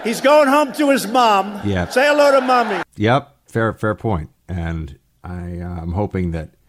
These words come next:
Speaker 2: you know, I will actually get to the gym at least twice, maybe even three times this weekend. Roar like a beast. And I haven't shaved the beard off yet. I know you guys can't see me. Eventually, we'll start live streaming the radio show. It's just,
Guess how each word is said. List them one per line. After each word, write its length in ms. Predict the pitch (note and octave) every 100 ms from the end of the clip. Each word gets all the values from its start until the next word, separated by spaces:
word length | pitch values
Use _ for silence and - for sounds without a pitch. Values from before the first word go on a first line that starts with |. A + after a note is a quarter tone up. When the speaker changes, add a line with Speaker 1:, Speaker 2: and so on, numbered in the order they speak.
| _ _ _ _
Speaker 2:
you 120 | E2+
know, 40 |
I 100 | D#2
will 120 | D#2+ E2
actually 220 | - F2
get 100 | F2
to 60 |
the 60 | F2
gym 360 | D#2 A2+ A#2 A2+
at 120 | F#2
least 300 | G#2+ D3 C3
twice, 440 | - A2 G2 -
maybe 220 | A#2+ F3 G3
even 180 | D#3+
three 240 | B2+ C#3 D#3+
times 340 | A3 G3+ A#2+
this 160 | E2+ -
weekend. 480 | F2+ D#2+ D#2 D2+ D3+
Roar 800 | - F3 C#3+ G2+ F2 D2+ - -
like 160 | F2+ -
a 40 |
beast. 520 | D2+ G2+ E2 - - _ _ _ _ _ _ _
And 120 | A2+
I 40 | A#2+
haven't 260 | F3+ A3+
shaved 300 | - G#3+ G3+
the 80 | E3+
beard 280 | C3+ G3 F3+
off 240 | G#2+ F2
yet. 120 | F#2
I 60 | F2+
know 100 | C3+
you 120 | E3+
guys 200 | C3+ A2+
can't 240 | - A2 F2+
see 200 | - F2+
me. 140 | F2+
Eventually, 420 | D#3+ C4 B3+ G3
we'll 120 | D3+
start 240 | C3 C#3+ G#2
live 260 | G2+ G2+
streaming 280 | - G2+ F#2
the 80 | E2
radio 260 | E2+ F2 F#2+
show. 400 | - G2+ G2 F#2+
It's 180 | -
just, 220 | - -